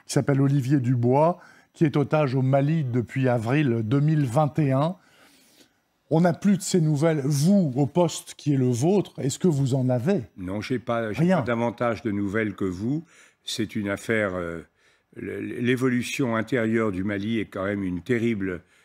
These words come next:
Speaker 2: une terrible déception pour
Speaker 1: Bah,
Speaker 2: nous tous.
Speaker 1: on
Speaker 2: Nous
Speaker 1: s'est fait
Speaker 2: sommes,
Speaker 1: jeter dehors, oui.
Speaker 2: nous nous sommes, euh, nous, nous nous sommes mis,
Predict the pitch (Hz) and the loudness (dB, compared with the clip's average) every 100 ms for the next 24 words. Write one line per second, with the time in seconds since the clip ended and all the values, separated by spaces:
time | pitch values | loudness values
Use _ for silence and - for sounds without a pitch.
0 | _ - 104 110 104 104 92 92 123 127 | _ -12 -10 -8 -8 -8 -8 -2 0 0
1 | 107 101 95 - 92 - 113 101 127 90 | -2 -2 -2 -4 -10 -6 -6 -4 -6 -6
2 | 87 87 127 143 - 95 131 - 123 147 | -8 -6 -6 -6 -8 -6 -4 -2 0 0
3 | - 143 135 170 104 85 101 110 113 110 | 0 0 0 0 -2 -6 -6 -2 -2 -2
4 | - 117 107 98 95 92 90 101 120 110 | -2 -2 -2 -2 -4 -4 -4 -4 -4 -4
5 | 104 107 101 - 104 95 87 82 87 92 | -6 -6 -8 -10 -8 -6 -6 -8 -8 -6
6 | 104 | -8